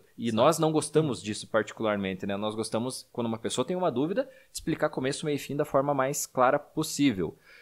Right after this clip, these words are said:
Speaker 1: É, outro ponto também é da questão que o cuidado que nós temos que ter é sempre nesses ciclos do mercado, né?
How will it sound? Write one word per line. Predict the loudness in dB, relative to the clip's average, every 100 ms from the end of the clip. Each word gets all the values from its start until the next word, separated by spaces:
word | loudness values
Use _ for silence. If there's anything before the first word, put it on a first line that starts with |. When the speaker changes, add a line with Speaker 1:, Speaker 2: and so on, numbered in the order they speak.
| _
Speaker 1:
É, | 0 2 4 4
outro | 2 2
ponto | -2 -2 -2 -4
também | -2 -2 -4 -10 _ _ _ _ _ _ _ -6
é | 0
da | 0
questão | 2 0 4 2 2 -8 -20 -6
que | -2 -2 -4 _ _ _ -12
o | -6
cuidado | 0 4 4
que | 2
nós | -2
temos | -4 -4
que | 2
ter | 2
é |
sempre | 2 -2 -2
nesses | -4 -4 -4
ciclos | -4 -4 -2 -2 0
do | 2
mercado, | 2 2 0 2 2 0
né? | 0